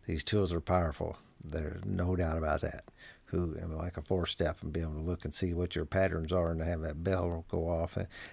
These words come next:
and if it don't go off while you're doing the fourth step, which it normally will, it sure as hell, if you got a decent sponsor, it's gonna go off when you're doing the fifth step as you talk about this stuff.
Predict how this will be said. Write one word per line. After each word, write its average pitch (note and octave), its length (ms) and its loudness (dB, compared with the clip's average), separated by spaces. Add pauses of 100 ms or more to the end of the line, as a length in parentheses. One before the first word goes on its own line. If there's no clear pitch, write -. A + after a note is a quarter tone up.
(120)
and F#2+ 100 2
if D#2+ 100 -4
it E2 140 -2
don't G#2+ 240 8
go G2+ 180 8
off F#2+ 200 8
while F#2+ 120 4
you're F2+ 120 4
doing F2+ 260 2
the E2+ 80 2
fourth G2 360 2 (220)
step, - 480 0
which - 200 -2
it E2+ 80 -4
normally G2+ 340 4
will, F2+ 320 2 (420)
it G#2 120 0
sure A2 240 6
as G2 100 4
hell, G2+ 180 8
if F2 120 0
you F#2+ 80 2
got F2+ 180 6
a E2 40 -2
decent F#2 340 2
sponsor, F#2+ 420 4
it's D#2 80 -2
gonna E2+ 200 0
go G2 220 6
off G2+ 220 6
when G2+ 160 2
you're F#2+ 80 2
doing G#2 240 4
the F#2+ 80 2
fifth G2 200 2
step - 300 0
as F2 200 0
you E2+ 80 0
talk F#2 240 6
about E2 260 2
this E2 140 0
stuff. - 360 0